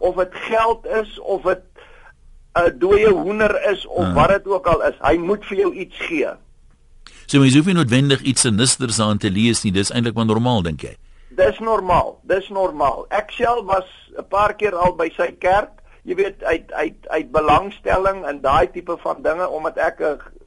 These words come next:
Speaker 1: wedergebore Christen is, gaan jy nou maar na al daai plekke toe om, jy weet, die waarheid na te soek. Jy
Speaker 2: Ja.
Speaker 1: verstaan?
Speaker 2: Ja, ja.
Speaker 1: En oralster word daar, i-, dis nie net sy kerk nie, enige ander kerk, veral as hulle weet jy's 'n besoeker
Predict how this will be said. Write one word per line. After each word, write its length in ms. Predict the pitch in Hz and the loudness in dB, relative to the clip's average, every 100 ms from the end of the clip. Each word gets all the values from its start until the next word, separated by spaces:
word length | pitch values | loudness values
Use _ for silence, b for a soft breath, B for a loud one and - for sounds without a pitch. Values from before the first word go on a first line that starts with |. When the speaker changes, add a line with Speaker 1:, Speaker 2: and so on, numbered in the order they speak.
| _ _ b b | _ _ b b
Speaker 1:
wedergebore 680 | - 165 175 - 151 160 156 | -4 -2 -2 -6 -6 -2 -2
Christen 540 | - 170 170 - 185 | -2 -6 -6 -8 -8
is, 280 | 175 208 - - b b | -6 -6 -10 -20 b b
gaan 340 | - 165 - | -10 -2 -2
jy 140 | 202 202 | 0 0
nou 180 | 185 175 | 0 -2
maar 340 | 170 165 - | 0 0 -2
na 100 | 165 | -4
al 260 | 151 185 190 | 0 2 2
daai 220 | 165 160 | 2 0
plekke 440 | - 180 160 170 - | -2 -4 -4 -6 -8
toe 260 | 185 190 - | -6 -6 -4
om, 580 | 165 170 165 165 165 165 - - _ _ | -4 -6 -6 -10 -12 -16 -20 -20 _ _
jy 80 | 156 | -10
weet, 160 | 165 170 | -6 -6
die 120 | 175 | -2
waarheid 440 | 160 185 202 214 | 4 4 4 0
na 140 | 180 165 | -2 -4
te 140 | 160 | -4
soek. 380 | 135 202 143 - - | -6 -4 -4 -8 -4
Jy 80 | 107 | 0
Speaker 2:
Ja. 100 | 101 | 0
Speaker 1:
verstaan? 460 | 69 - 196 123 - b | 0 -2 -2 -2 -10 b
Speaker 2:
Ja, 120 | 196 | -2
ja. 120 | 180 | 0
Speaker 1:
En 380 | 220 240 240 208 - - | -2 -2 -8 -16 -20 -4
oralster 720 | 220 247 254 240 - 240 185 | 2 2 2 0 0 -2 0
word 340 | 147 185 208 | -2 0 0
daar, 280 | 180 180 170 - | 0 2 0 -6
i-, 400 | 240 220 - 160 | -16 -16 -18 -8
dis 160 | 190 202 | -2 -2
nie 140 | 254 | -4
net 200 | 247 240 - | -4 -6 -4
sy 180 | 226 214 208 | -2 0 0
kerk 300 | 190 226 - | -4 -4 -6
nie, 160 | 123 | -14
enige 340 | - 226 247 233 | -10 -4 -4 -4
ander 280 | 214 220 220 | -4 -4 -4
kerk, 320 | - 160 - - - b b b b - | -4 -4 -4 -10 -20 b b b b -14
veral 400 | - 160 - 220 | -6 -4 -2 -4
as 160 | 208 202 | -4 -6
hulle 220 | 196 190 | -4 -4
weet 300 | 156 214 214 | 0 -2 2
jy's 260 | 185 196 208 | 2 2 -2
'n 100 | 196 | -2
besoeker 720 | 180 - - 247 - 175 | -2 -4 -8 -6 -2 -2